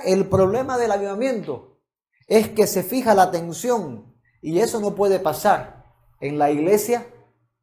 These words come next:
no puede suceder que se fije la atención en una figura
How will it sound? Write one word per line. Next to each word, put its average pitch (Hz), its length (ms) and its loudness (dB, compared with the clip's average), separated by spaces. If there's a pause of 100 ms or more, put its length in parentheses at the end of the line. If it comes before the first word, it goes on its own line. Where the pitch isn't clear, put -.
(280)
no 185 380 -4
puede 196 260 4
suceder 170 680 -2 (240)
que 165 160 0
se 160 180 0
fije 226 340 0
la 196 60 6
atención 165 720 -2 (160)
en 156 240 -6
una 262 160 -6
figura 220 640 -2